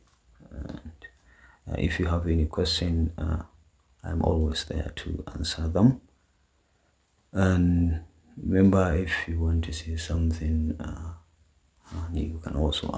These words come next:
ask within the intervals we have. Uh, so thank you so much and see you next time.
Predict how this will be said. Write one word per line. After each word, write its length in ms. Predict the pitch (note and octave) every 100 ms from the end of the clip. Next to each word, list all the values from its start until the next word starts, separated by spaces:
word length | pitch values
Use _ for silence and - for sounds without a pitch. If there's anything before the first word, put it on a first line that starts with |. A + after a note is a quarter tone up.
| -
ask 440 | - - - - - _ _ _ _ _ _ -
within 300 | E2 E2+ E2
the 100 | C#2
intervals 680 | E2 D#2+ D#2 D#2 D#2 - E2
we 120 | D#2+
have. 220 | C#2 - - _ _ - - _ _ -
Uh, 140 | D2+
so 280 | - E2 D#2
thank 300 | - F2 E2
you 60 | D2+
so 160 | F#2+
much 220 | G2 - -
and 220 | E2+ D#2+
see 200 | - B2
you 340 | A#2+ A#2 A2+ - _ _
next 360 | E2+ E2+ - -
time. 300 | D2+ D2